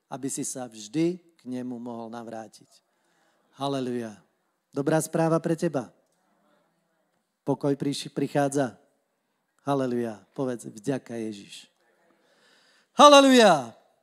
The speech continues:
Takže, zmluva obsahuje možnosť tejto nápravy a vlastne Boh urobil s Abrahamom dve zmluvy. Jedna, prvá zmluva bola zmluva viery.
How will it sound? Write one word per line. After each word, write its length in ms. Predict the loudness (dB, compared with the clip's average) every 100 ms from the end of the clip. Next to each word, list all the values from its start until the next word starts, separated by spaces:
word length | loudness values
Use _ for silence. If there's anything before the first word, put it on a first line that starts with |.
| _ _ _ 4
Takže, 480 | 4 4 -4 -4 -10 _ _ _ _ _ _ _ _ _ _ _ -20 -20 -20 _
zmluva 480 | -2 4 6 8 6
obsahuje 880 | 2 -2 2 2 4 2 2 -2 -8
možnosť 560 | 0 2 2 0 -2 -2
tejto 320 | -2 -2 -4 -6
nápravy 720 | -8 -4 -4 -2 -2 -2 -6 _ _ _ -8
a 560 | -4 -2 -2 -2 -6
vlastne 800 | -4 -2 -2 -6 -4 -2 -2 -6 -4
Boh 240 | 0 0 -2 -8
urobil 720 | -4 -2 -2 -4 -2 -2 -6
s 220 | -10 -12
Abrahamom 1120 | -10 -8 -6 -4 -4 -6 -8 -8 -8 -12 -16 _
dve 300 | -20 -10 -6
zmluvy. 560 | -6 -4 0 2 4 4 2 -2 _ _ _ _ -6
Jedna, 800 | 2 4 4 2 4 4 4 0 -6 0
prvá 340 | 4 6 4 4
zmluva 720 | -4 -2 0 2 2 2 -4 _ _
bola 260 | -4 -2 -2
zmluva 460 | -4 -2 2 2
viery. 480 | 2 0 0 -2 -10